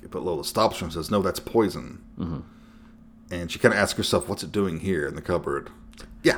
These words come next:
Speaker 2: Yeah.
Speaker 1: that's, that's a pretty good fucking question. What's it doing there
Speaker 2: Well,
Speaker 1: in the
Speaker 2: see,
Speaker 1: cupboard?
Speaker 2: Tiffany got kinda <laughs> P O'd at that. She's like, "Why is that there?"
Speaker 1: Yeah, why
Speaker 2: But,
Speaker 1: would it be
Speaker 2: but
Speaker 1: so close to everything
Speaker 2: my
Speaker 1: else?
Speaker 2: inference was that the kids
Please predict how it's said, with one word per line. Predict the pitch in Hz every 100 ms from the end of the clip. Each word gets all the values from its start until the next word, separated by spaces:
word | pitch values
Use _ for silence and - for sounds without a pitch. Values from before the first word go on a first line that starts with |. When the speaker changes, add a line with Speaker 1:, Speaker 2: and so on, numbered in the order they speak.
| -
Speaker 2:
Yeah. | 120
Speaker 1:
that's, | -
that's | 180 -
a |
pretty | 240 180
good | 143 -
fucking | 147 - 117
question. | 143 139 - 104
What's | 127 151
it |
doing | 143 156 131
there | 127
Speaker 2:
Well, |
Speaker 1:
in | 127
the |
Speaker 2:
see, | 127 139
Speaker 1:
cupboard? | 165
Speaker 2:
Tiffany | 165 170
got | 135 113
kinda | 127 107 98 98 -
<laughs> |
P | -
O'd | 117 113
at | 98
that. | 104 101
She's | 113
like, | 104
"Why | 120 123
is | 117
that | 117 -
there?" | 110 110 107
Speaker 1:
Yeah, | 151 92 87
why | 123
Speaker 2:
But, | 135
Speaker 1:
would | 131
it |
be | 123
Speaker 2:
but | 135
Speaker 1:
so | 135
close | 107 120 113 104
to | 107
everything | 98 98
Speaker 2:
my | 127 160
Speaker 1:
else? | 160
Speaker 2:
inference | 139 120 110
was | 113
that | 101 -
the | 104
kids | - 110